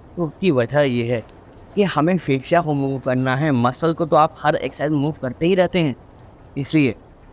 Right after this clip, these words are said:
इस exercise को इस तरह से perform करेंगे तो definitely आपको फ़ायदा होगा। आशा करते हैं आपने आज जो पांच exercise सीखी हैं,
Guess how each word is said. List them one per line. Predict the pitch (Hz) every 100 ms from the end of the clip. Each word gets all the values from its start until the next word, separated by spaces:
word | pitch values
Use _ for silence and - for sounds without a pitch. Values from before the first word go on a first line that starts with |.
| -
इस | 156
exercise | 143 139
को | 151
इस | - 160
तरह | 151 143
से | 135
perform | 131 120 135 135
करेंगे | 127 127 135 160
तो | - - - 120
definitely | 117 139 147 139
आपको | 131
फ़ायदा | 131 127 120
होगा। | 120 123 143 - - - 120
आशा | 151 202
करते | 185 180 202
हैं |
आपने | 196 151 - 185
आज | 190 123 156 165
जो | 156
पांच | - 151 170
exercise | 156 - 151
सीखी | - 143 135 156
हैं, | 131